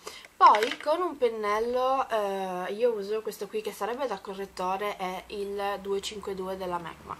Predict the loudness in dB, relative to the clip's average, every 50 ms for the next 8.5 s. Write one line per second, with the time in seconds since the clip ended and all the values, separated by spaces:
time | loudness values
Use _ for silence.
0 | -12 -14 -10 -8 -6 -6 -6 -6 -6 -6 -8 -8 -8 -8 -6 -6 -6 -4 -4 -4
1 | -4 -4 -6 -8 -8 -6 -4 -6 -6 -4 -6 -6 -6 -8 -12 -12 -14 -10 6 8
2 | 8 8 10 8 6 6 4 2 0 -4 -6 -2 0 0 0 0 -2 -2 -2 -2
3 | 0 0 0 0 0 0 -2 -2 -2 -2 -2 -2 -4 -2 -2 -2 0 0 0 0
4 | -2 -4 -6 -10 -14 -14 -4 -2 0 0 0 -2 0 2 2 2 0 -2 -4 -4
5 | -2 0 0 0 0 0 -2 -2 -4 2 4 4 4 4 2 -2 -4 -8 -8 -8
6 | -8 -8 -6 -4 -2 -2 -2 -2 -4 -6 -8 -8 -8 -8 -8 -8 -6 -2 -2 -2
7 | 0 -2 -4 -6 -6 -6 -8 -10 -2 0 0 0 0 -2 -6 -10 -10 -10 -10 -8
8 | -6 -4 -4 -2 -2 -2 -2 0 0 -2